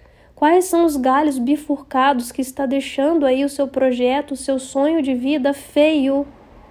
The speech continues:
seco, sem vida? Quais são?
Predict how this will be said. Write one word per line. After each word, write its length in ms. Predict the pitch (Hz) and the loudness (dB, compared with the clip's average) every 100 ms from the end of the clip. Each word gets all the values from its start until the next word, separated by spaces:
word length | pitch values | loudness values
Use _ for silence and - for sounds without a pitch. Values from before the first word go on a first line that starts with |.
| - - - - - - | -20 -20 -20 -20 -20 -16
seco, 800 | - - 311 320 320 269 247 240 - - - - - | -12 2 4 4 0 2 2 2 -12 -20 -20 -20 -18
sem 460 | - 294 294 285 | -2 4 6 4
vida? 600 | 254 294 302 262 247 254 - - - - - - - - - - - | 4 2 4 2 2 0 -12 -20 -20 -20 -20 -20 -20 -20 -20 -20 -6
Quais 300 | - 311 320 | 0 2 2
são? 500 | - 285 330 302 240 | 2 4 6 6 2